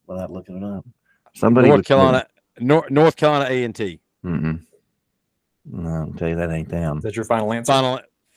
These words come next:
Speaker 2: final answer. I, 'cause I, I mean, that's
Speaker 3: People are listening to this podcast, Joe, pulling their cars over, waiting for the, uh, for the
Speaker 2: No,
Speaker 3: build-up
Speaker 2: I
Speaker 3: on
Speaker 2: doubt
Speaker 3: this
Speaker 2: it.
Speaker 3: one.
Speaker 2: Who is it?
Speaker 3: T D, Strut Nation, Teal Nation, me and the other guy.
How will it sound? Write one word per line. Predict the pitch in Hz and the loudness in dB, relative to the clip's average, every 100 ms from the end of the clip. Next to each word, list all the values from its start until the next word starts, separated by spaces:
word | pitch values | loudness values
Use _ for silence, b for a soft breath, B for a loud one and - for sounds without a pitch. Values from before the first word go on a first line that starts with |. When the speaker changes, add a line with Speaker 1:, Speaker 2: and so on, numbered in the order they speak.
| _ | _
Speaker 2:
final | 135 127 | -6 -6
answer. | 110 101 92 80 _ | -6 -8 -14 -20 _
I, | 131 | -10
'cause | 123 139 | -8 -4
I, | 135 | -4
I | 131 | -2
mean, | 135 131 | -2 0
that's | 135 - - - _ _ _ _ _ _ _ _ _ _ _ _ _ _ - 87 | -2 -4 -18 -20 _ _ _ _ _ _ _ _ _ _ _ _ _ _ -16 -6
Speaker 3:
People | 135 135 | -4 -2
are | 117 110 | -2 0
listening | 113 120 117 | -2 -2 -2
to | 107 | -4
this | 101 | -2
podcast, | 113 110 107 104 95 | 0 0 0 -4 -6
Joe, | - 98 | -4 -6
pulling | 90 117 107 | -4 -4 -4
their | 98 | -4
cars | - 104 101 | -4 -2 -2
over, | 101 92 | -4 -6
waiting | 95 104 | -6 -6
for | 101 101 | -6 -8
the, | 92 92 | -6 -6
uh, | 87 87 - _ _ _ _ _ _ | -8 -8 -12 _ _ _ _ _ _
for | 107 | -10
the | |
Speaker 2:
No, | 98 | -4
Speaker 3:
build-up | 143 139 123 | 0 2 2
Speaker 2:
I | 113 | 2
Speaker 3:
on | |
Speaker 2:
doubt | 110 98 | 0 -4
Speaker 3:
this | 90 | -6
Speaker 2:
it. | |
Speaker 3:
one. | 90 - _ _ _ _ _ _ _ _ - | -14 -16 _ _ _ _ _ _ _ _ -4
Speaker 2:
Who | 127 135 | 2 2
is | 120 | 2
it? | |
Speaker 3:
T | 151 | 0
D, | 151 135 135 _ _ - _ - | -2 -4 -8 _ _ -20 _ -20
Strut | - 156 139 | -4 -2 0
Nation, | 135 123 120 | -2 0 -2
Teal | 113 127 | -2 0
Nation, | 110 110 113 104 95 _ _ _ _ _ _ _ _ _ _ _ _ _ _ | 0 -2 -4 -6 -8 _ _ _ _ _ _ _ _ _ _ _ _ _ _
me | 117 117 | -4 0
and | 113 | 0
the | |
other | 110 104 | 0 -2
guy. | 101 101 | -2 -2